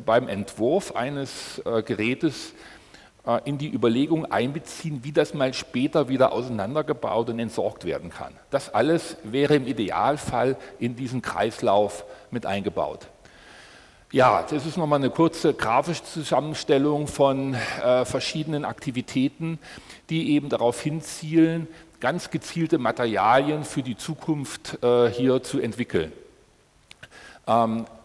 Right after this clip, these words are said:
da kommt jetzt dieser Punkt rein, Virtualisierung der Materialwissenschaften. Ich habe gleich noch mal eine Folie, wo ich das detailliere. Ich möchte es aber jetzt schon mal sagen. Glauben Sie nicht, dass alle Materialien schon bekannt sind.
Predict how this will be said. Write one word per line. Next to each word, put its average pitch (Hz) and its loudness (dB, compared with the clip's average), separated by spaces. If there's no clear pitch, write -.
da 123 4
kommt 151 -2
jetzt 147 -2
dieser 127 6
Punkt 143 -4
rein, 117 0
Virtualisierung 143 -2
der 143 2
Materialwissenschaften. 131 -2
Ich - -18
habe 131 -4
gleich 127 6
noch 156 -2
mal 147 0
eine 131 0
Folie, 139 0
wo 117 2
ich 127 -2
das - 0
detailliere. 131 -2
Ich - -8
möchte 131 -8
es - -10
aber 117 -4
jetzt 120 -6
schon 120 -8
mal 117 -4
sagen. 101 -4
Glauben 127 0
Sie 113 -6
nicht, 120 -4
dass 131 -6
alle 113 0
Materialien 95 0
schon - -12
bekannt 151 -6
sind. 71 -10